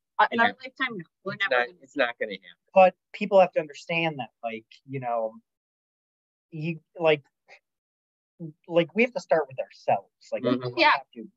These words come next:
Speaker 3: Like, you were talking about Sal. Like, Sal a hundred percent doesn't believe he's racist.
Speaker 2: Right.
Speaker 3: I think John Turturro's character knows he's racist, doesn't care.
Speaker 2: Right.
Speaker 3: You know, um, the son, but, like, I think Sal thinks, like,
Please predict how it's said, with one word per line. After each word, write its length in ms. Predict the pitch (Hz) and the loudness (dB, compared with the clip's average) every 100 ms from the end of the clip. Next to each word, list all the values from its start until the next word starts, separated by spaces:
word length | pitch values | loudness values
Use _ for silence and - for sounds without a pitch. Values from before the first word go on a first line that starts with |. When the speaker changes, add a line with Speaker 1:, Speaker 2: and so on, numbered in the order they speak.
| 160 | -6
Speaker 3:
Like, 180 | 165 165 | -6 -4
you 60 | |
were 40 | 175 | -6
talking 160 | 165 | -4
about 140 | 131 - | -6 -8
Sal. 420 | - 123 110 _ - | -2 -2 -2 _ -20
Like, 100 | - | -20
Sal 580 | - 160 170 180 180 - _ _ - | -2 2 6 8 6 4 _ _ -8
a 20 | 143 | -2
hundred 180 | 202 175 | -2 -4
percent 320 | - 147 131 139 | -2 -2 0 -6
doesn't 220 | 135 _ 117 | -6 _ -20
believe 160 | 117 _ | -20 _
he's 140 | _ - | _ -20
racist. 240 | - - _ _ - | -20 -20 _ _ -2
Speaker 2:
Right. 260 | 117 98 _ | 0 0 _
Speaker 3:
I 100 | 156 180 | 0 2
think 260 | 226 196 | 2 0
John 220 | - 190 196 | 2 0 0
Turturro's 420 | - 233 - - | -4 -2 -2 -2
character 580 | 165 135 - 139 120 110 _ | -2 -2 -6 -12 -12 -16 _
knows 280 | 143 147 127 | 0 0 0
he's 180 | - 127 | -10 -12
racist, 400 | 117 117 139 - - | -10 -10 -12 -20 -18
doesn't 260 | 131 110 - | -18 -16 2
care. 200 | 190 156 _ - | 4 4 _ -2
Speaker 2:
Right. 240 | 107 95 _ _ _ - | 0 0 _ _ _ -10
Speaker 3:
You 100 | 143 | -4
know, 280 | 120 123 131 _ _ _ _ _ - | -2 -4 -10 _ _ _ _ _ 2
um, 340 | 147 135 120 117 _ _ _ 123 | 4 4 0 -8 _ _ _ -16
the 100 | - | -10
son, 400 | - 202 147 135 | 2 2 2 0
but, 120 | 135 135 | -4 -2
like, 180 | 127 _ - | -6 _ -6
I 80 | 143 | -4
think 220 | 143 170 | -2 -6
Sal 420 | - - 147 160 156 | -6 -2 2 2 0
thinks, 200 | 139 - - | -8 -10 -4
like, 160 | 117 | -4